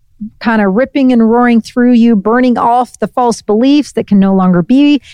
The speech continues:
inside of you. If you keep walking forward, there is so much alchemical spiritual activation that's happening. And it can be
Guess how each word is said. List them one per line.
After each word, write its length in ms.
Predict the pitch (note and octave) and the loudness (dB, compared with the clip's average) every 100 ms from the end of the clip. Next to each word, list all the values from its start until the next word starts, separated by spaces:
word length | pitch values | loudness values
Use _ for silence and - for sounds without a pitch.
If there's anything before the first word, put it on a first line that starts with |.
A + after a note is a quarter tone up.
| - | -6
inside 320 | B3+ A#3+ C#4 | -4 -2 0
of 140 | C4+ A#3 | 0 0
you. 180 | C4 C4 | 0 0
If 200 | F#3 F#3+ | -2 -4
you 100 | E3+ | -4
keep 260 | D4+ D4 | -4 -2
walking 380 | C#4+ C#4 D4 C4 | -2 -2 0 -2
forward, 480 | - B3+ B3+ B3+ A#3+ - - - | 0 0 0 0 -4 -12 -10 -2
there 160 | B3 | -2
is 100 | C4 | -2
so 360 | - - C#4 D4 | -6 -4 -2 -2
much 220 | D#4 - - | -4 -6 -4
alchemical 1080 | A3+ G#3 - - A3+ A#3+ A#3+ C4+ A#3+ B3 - _ _ | -4 -4 -10 -4 0 0 0 0 0 0 -4 _ _
spiritual 1080 | - - - A#3+ A#3 A#3+ - A3 G#3+ G#3 - | -16 -14 -4 -2 0 -2 -6 -2 0 -2 -4
activation 800 | G#3+ G#3+ - G3+ F#3 G3 - G3 | -6 -6 -4 -2 0 0 0 -2
that's 220 | F#3 - | -2 -6
happening. 680 | - G3+ F#3+ F#3+ D#3+ D3+ D3+ - - - _ _ _ _ _ - | -8 -6 -4 -4 -2 -4 -6 -12 -20 -20 _ _ _ _ _ -4
And 160 | A#3+ | -2
it 140 | B3 - | -2 -2
can 300 | - A#3 G3+ | -2 0 2
be 460 | A3 B3 C4 C#4 | 2 2 0 -2